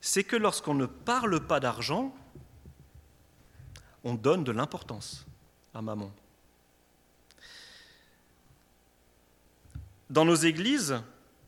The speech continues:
est-ce que nous ne devrions pas justement déboulonner Mammon ? Est-ce que Mammon n'est pas une idole qu'il faut que nous fassions tomber ? Alors comment faire tomber Mammon ? Eh ben, je dirais surtout pas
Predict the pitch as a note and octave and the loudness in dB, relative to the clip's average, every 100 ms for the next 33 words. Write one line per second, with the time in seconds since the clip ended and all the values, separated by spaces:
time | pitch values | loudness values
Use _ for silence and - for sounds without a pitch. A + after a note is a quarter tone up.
0 | - _ _ _ _ _ _ _ - C3+ | -20 _ _ _ _ _ _ _ -4 -2
1 | - G3 F#3+ D3+ C3+ C#3+ C#3 G3+ G3+ C#3+ | 0 0 2 0 0 -2 -2 0 -2 -2
2 | - D3 G#3+ - - A2 G#2+ E3 E3+ A#3 | -2 0 0 -4 -14 -18 -4 -2 0 0
3 | B3 G#3 A#2+ - - - - - - _ | 0 -2 -4 -10 -18 -20 -20 -20 -20 _
4 | B2 A#2+ A#2+ G#2+ - - - - - _ | -4 -4 -2 -6 -12 -16 -16 -18 -20 _
5 | _ _ - - - C#3 C#3+ G3 E3 D3+ | _ _ -12 -8 -2 2 2 2 0 2
6 | C#3 F#3+ B3 A3 B2+ A2 - - - C3+ | 2 2 4 2 2 -6 -14 -20 -14 -12
7 | - B2+ B2+ A#2+ A#2+ B2 A#2+ A#2+ A2+ A2 | -8 -4 -4 -2 -4 -4 -4 -4 -6 -10
8 | - _ _ _ _ - - - - - | -20 _ _ _ _ -20 -20 -20 -20 -20
9 | - _ _ _ - A#2 A2+ - G3+ G3 | -20 _ _ _ -2 -2 -2 4 6 8
10 | A3 - C3+ - D3 C3 A#2+ A#2 F3 C#4 | 6 2 -2 2 2 4 4 2 2 -2
11 | C4 - - - _ _ _ _ - - | -6 -18 -20 -20 _ _ _ _ -20 -16
12 | - D3 F#3+ D#3 G3+ A#3+ - A3 - D3+ | -2 2 2 4 2 2 0 -2 -4 0
13 | F3+ A#3 - | 4 2 0